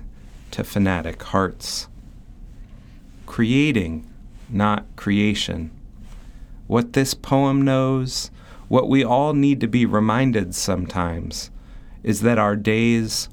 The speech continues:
our lives, our world are verbs, not nouns. We are all of us in a process of becoming,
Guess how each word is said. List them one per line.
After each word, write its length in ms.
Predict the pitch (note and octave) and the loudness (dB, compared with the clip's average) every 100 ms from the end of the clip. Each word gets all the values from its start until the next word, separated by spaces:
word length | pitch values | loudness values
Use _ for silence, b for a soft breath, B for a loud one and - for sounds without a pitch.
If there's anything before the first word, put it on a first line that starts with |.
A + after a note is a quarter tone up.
| - | -2
our 180 | G#2 G2+ | 2 2
lives, 800 | G2 G2+ G#2 A2 A2 G2 - - - | 2 2 2 0 -2 -4 -8 -10 -2
our 160 | G2+ G#2 | 0 2
world 580 | G2 A2+ B2 G2+ F#2 - | 2 2 2 2 0 -4
are 200 | D2+ F#2+ | -2 -2
verbs, 800 | F2 G#2 A#2 G#2 F2 D#2+ - - - | 0 2 2 2 -2 -4 -6 -6 -6
not 360 | - G2 A2+ - | -2 0 0 0
nouns. 760 | G2+ G2+ G2+ F2+ E2 D2+ - - B B B B B B | 0 2 2 0 -4 -10 -14 -16 B B B B B B
We 160 | A2+ B2+ | 2 4
are 160 | C3 | 2
all 320 | - B2 D3 | 2 2 2
of 160 | D#3 A2+ | 2 2
us 380 | G#2 D#2+ - - | 0 0 -4 -4
in 140 | A2 A2 | 0 0
a 80 | G#2 | 0
process 680 | - A#2 A2+ - A2 G2+ | 0 0 0 0 0 -2
of 260 | - G#2 F#2 | -4 -4 -2
becoming, 720 | G#2 G2+ - B2 G2 E2+ D#2 | -2 -2 0 2 2 0 -6